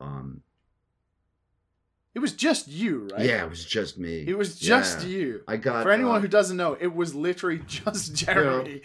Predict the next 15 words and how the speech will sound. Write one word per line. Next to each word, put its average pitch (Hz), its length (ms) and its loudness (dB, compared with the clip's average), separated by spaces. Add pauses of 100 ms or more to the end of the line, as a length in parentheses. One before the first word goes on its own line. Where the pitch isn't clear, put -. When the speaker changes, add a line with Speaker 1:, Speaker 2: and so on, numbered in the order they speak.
(140)
Speaker 1:
I'll 151 80 4
show 180 160 0
you 147 120 4
one 127 160 2
of 127 40 0
these, 120 360 -8
one 120 140 -8
of 110 60 -6
these 98 220 -10
things 107 280 -10
I 78 120 -10
got 76 260 -20
here. 73 160 -14 (420)
Uh, 151 120 -12 (180)
uh, 131 200 -12